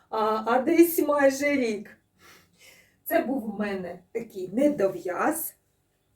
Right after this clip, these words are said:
Ось. І нарешті я його закінчила. Але я ще не провела В Т О, прання не робила.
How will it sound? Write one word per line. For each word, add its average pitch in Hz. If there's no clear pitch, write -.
Ось. 240
І 233
нарешті 254
я 240
його 240
закінчила. 185
Але 226
я 226
ще 214
не 220
провела 226
В 226
Т 220
О, 220
прання 220
не 208
робила. 190